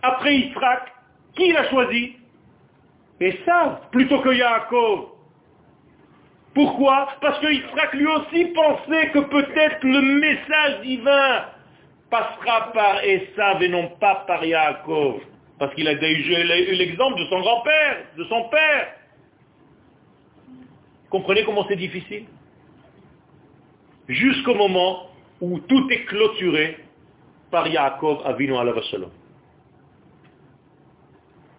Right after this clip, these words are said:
Cette histoire continue. Et je vais la clôturer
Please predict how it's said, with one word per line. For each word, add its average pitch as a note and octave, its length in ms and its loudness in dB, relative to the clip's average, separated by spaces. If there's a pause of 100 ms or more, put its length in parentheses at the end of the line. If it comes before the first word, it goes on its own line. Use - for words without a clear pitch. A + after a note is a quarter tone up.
(1400)
Cette F3+ 180 -2
histoire A3 680 -2 (200)
continue. F3+ 520 -4 (1700)
Et D3+ 100 -2
je D3 120 2
vais F3 160 2
la F#3 100 2
clôturer G3+ 840 2